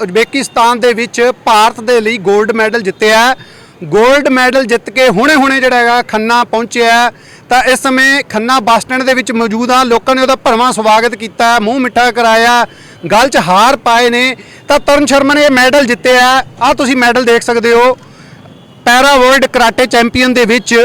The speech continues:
ਉਜ਼ਬੇਕਿਸਤਾਨ ਦੇ ਵਿੱਚ ਮੈਡਲ ਜਿੱਤਿਆ। ਤਾਂ ਆਪਾਂ ਤਰਨ ਨਾਲ ਗੱਲਬਾਤ ਕਰਦੇ ਹਾਂ ਤੇ ਕਿੱਦਾਂ ਰਿਹਾ ਇਹ ਸਾਰਾ ਸਫ਼ਰ। ਤੁਹਾਨੂੰ ਪਹਿਲਾਂ ਤਾਂ ਬਹੁਤ-ਬਹੁਤ ਮੁਬਾਰਕਾਂ ਹੋਣ ਤੁਹਾਨੂੰ ਡੇਲੀ ਪੋਸਟ ਪੰਜਾਬੀ ਵੱਲੋਂ।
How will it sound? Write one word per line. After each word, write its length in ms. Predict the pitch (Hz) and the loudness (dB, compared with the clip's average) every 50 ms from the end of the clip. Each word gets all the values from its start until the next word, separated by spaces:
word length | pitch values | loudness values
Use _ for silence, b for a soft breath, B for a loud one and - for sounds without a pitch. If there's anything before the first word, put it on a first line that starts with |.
| 254 - - | 0 0 -2
ਉਜ਼ਬੇਕਿਸਤਾਨ 720 | 214 180 190 220 220 - 269 254 - - 262 240 226 233 | -4 -2 0 -2 0 0 -2 -4 -2 0 0 2 2 2
ਦੇ 100 | 220 226 | 2 0
ਵਿੱਚ 200 | 220 233 - 233 | 0 0 -2 -2
ਮੈਡਲ 360 | 202 202 196 196 202 220 233 | 0 2 2 2 2 0 0
ਜਿੱਤਿਆ। 440 | 190 202 196 - 220 214 214 214 226 | 0 -2 -2 0 0 2 4 2 2
ਤਾਂ 220 | 226 - 247 240 240 | 2 2 2 2 2
ਆਪਾਂ 220 | 240 - - 247 | 0 0 -4 -2
ਤਰਨ 240 | - - 233 247 262 | 0 0 0 0 0
ਨਾਲ 280 | 269 262 254 254 254 | 0 0 0 0 0
ਗੱਲਬਾਤ 400 | 220 208 208 226 214 240 240 226 | 0 0 0 0 0 0 -2 0
ਕਰਦੇ 320 | - 233 220 208 226 226 220 | -2 -4 -4 -2 -2 0 0
ਹਾਂ 240 | 220 226 240 254 233 B B B B B B B | 0 0 0 -2 -4 B B B B B B B
ਤੇ 80 | 247 233 | -6 -6
ਕਿੱਦਾਂ 500 | - - - 254 214 240 269 262 269 254 | -6 -8 -8 -6 -2 0 0 2 2 2
ਰਿਹਾ 240 | 240 240 247 254 262 | 2 2 2 2 2
ਇਹ 120 | 254 233 | 2 0
ਸਾਰਾ 320 | - - 226 233 240 254 | 0 0 2 2 2 0
ਸਫ਼ਰ। 500 | - - 220 208 208 226 240 240 254 254 - B B B B B B - | 0 0 -2 0 0 2 2 2 2 0 -2 B B B B B B -4
ਤੁਹਾਨੂੰ 220 | 254 262 262 269 | -2 0 0 0
ਪਹਿਲਾਂ 300 | - 262 254 269 285 285 | 0 0 2 2 2 0
ਤਾਂ 280 | 240 - 277 269 269 269 | 0 2 2 2 2 2
ਬਹੁਤ-ਬਹੁਤ 520 | 214 233 233 240 262 254 254 254 262 254 | 2 2 2 2 2 2 0 0 0 0
ਮੁਬਾਰਕਾਂ 580 | 262 226 226 208 202 208 220 254 247 262 269 254 | 0 -2 0 2 2 2 2 0 0 0 0 2
ਹੋਣ 220 | 208 220 220 226 | 2 0 0 0
ਤੁਹਾਨੂੰ 260 | 208 240 226 214 226 190 | -2 -2 -2 -2 0 -2
ਡੇਲੀ 160 | 196 208 247 | -2 -2 -2
ਪੋਸਟ 260 | 196 220 208 - - | -2 -4 -4 -2 -4
ਪੰਜਾਬੀ 280 | 202 190 185 160 147 160 | -4 -4 -4 -4 -6 -10
ਵੱਲੋਂ। 260 | 131 - - - | -14 -12 -10 -12